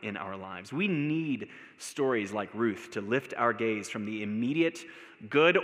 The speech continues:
or bad circumstances that surround our lives. Or to put it another way, one question Ruth seeks to answer along with the rest of the Bible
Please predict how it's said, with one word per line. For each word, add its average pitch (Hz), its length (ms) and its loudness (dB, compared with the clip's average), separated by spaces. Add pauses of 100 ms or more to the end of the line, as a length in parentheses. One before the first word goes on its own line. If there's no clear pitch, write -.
or 185 160 8
bad 123 480 4
circumstances 110 760 -4
that - 160 -6
surround 113 560 0
our 101 180 -2
lives. 110 520 -4 (180)
Or 160 100 4
to 170 80 4
put 165 140 2
it 143 140 6
another 143 280 6
way, 113 200 4
one 160 180 4
question 139 480 0
Ruth 139 220 2
seeks - 280 -4
to 117 120 -2
answer 139 340 0
along 120 300 2
with 113 80 2
the 107 80 -2
rest 139 220 0
of 123 60 -4
the 104 60 -6
Bible 120 340 4